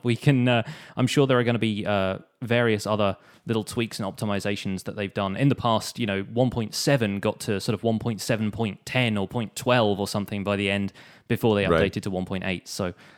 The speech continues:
Speaker 1: lots of little improvements to be made in the future, I'm sure.
Speaker 2: Wha-,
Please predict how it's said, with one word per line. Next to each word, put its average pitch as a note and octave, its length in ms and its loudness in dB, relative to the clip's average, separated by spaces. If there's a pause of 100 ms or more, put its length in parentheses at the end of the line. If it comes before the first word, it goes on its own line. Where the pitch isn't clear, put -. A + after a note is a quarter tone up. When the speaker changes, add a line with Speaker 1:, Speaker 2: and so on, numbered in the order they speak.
(100)
Speaker 1:
lots B2+ 220 0
of A2 80 -4
little A2 200 0
improvements G2 640 -4 (100)
to A2 80 -6
be G#2+ 80 -2
made G2 240 -4
in F#2+ 100 -8
the F#2 80 -8
future, A2 360 -6
I'm F#2 140 -6
sure. G2+ 300 0 (840)
Speaker 2:
Wha-, G3 240 2